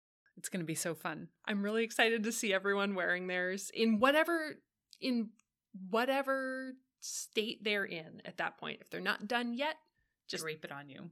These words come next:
Speaker 2: Yeah, drape it on you, stop by the window, take a picture. Whatever works for you, depending on where you live.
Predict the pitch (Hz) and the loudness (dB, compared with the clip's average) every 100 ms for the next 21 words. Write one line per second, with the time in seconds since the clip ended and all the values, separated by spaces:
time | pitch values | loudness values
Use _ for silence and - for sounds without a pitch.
0 | - 220 175 151 _ - 185 220 269 277 | -2 4 4 2 _ -4 0 4 4 4
1 | 277 277 262 262 _ _ - - 208 - | 2 0 -4 -10 _ _ -14 -2 0 0
2 | 151 196 254 285 269 269 262 175 196 269 | -6 -6 -4 2 2 2 -4 -8 -6 -6
3 | - 269 247 240 _ _ _ _ _ _ | -2 0 0 -2 _ _ _ _ _ _
4 | _ _ _ _ _ _ _ _ _ _ | _ _ _ _ _ _ _ _ _ _
5 | - 190 202 233 208 180 - 180 170 165 | -2 4 4 4 2 0 -4 -4 -4 -4
6 | 165 - 185 185 185 185 196 170 175 | -8 -8 -6 -6 -6 -4 -4 -6 -8